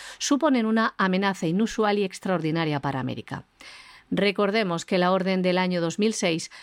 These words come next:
fue emitida, les leemos, ante las acciones y políticas de ciertos miembros del gobierno de Bielorrusia y otras personas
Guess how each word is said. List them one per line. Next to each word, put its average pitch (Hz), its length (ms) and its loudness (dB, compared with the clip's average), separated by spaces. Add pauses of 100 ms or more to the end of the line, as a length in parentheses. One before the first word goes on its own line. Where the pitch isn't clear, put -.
(120)
fue 233 320 2
emitida, 190 640 0
les 240 340 2
leemos, 190 580 0 (380)
ante 185 260 0
las 196 180 0
acciones 254 680 0
y 208 100 0
políticas 185 640 -2
de 180 120 2
ciertos 185 460 -2
miembros 165 340 -2
del 156 140 -2
gobierno 156 340 -2
de 147 100 0
Bielorrusia 180 760 0 (340)
y 196 180 4
otras 165 320 -2
personas 208 640 -2